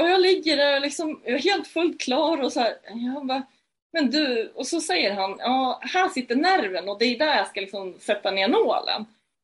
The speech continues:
Jag bara, "Men det ser, det ser ut som en liten gubbe som sitter där." Så det var liksom öga, öga, näsa, mun på den, så liksom typ andades. Och jag bara,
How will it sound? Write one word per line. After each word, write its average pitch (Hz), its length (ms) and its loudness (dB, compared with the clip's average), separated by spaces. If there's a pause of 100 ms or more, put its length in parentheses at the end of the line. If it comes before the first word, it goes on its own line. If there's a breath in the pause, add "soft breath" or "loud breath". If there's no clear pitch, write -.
(120)
Jag 254 180 2
bara, 226 140 2 (420)
"Men 220 100 -6
det 220 60 -2
ser, - 280 -2 (140)
det 214 60 -14
ser - 160 0
ut 494 80 2
som 392 100 -2
en 392 60 4
liten 370 280 4
gubbe 254 460 2
som 466 200 4
sitter - 360 0
där." - 140 2
Så 302 180 0 (120)
det 240 180 -6
var 392 120 4
liksom 330 300 0
öga, 269 360 4 (140)
öga, 220 180 4
näsa, 208 380 -2
mun 277 360 4
på 175 220 2
den, 202 140 -2
så 247 100 0
liksom 220 400 -2 (100)
typ 262 280 -4
andades. 233 720 -2
Och 226 60 -2
jag 208 160 2
bara, 170 180 -2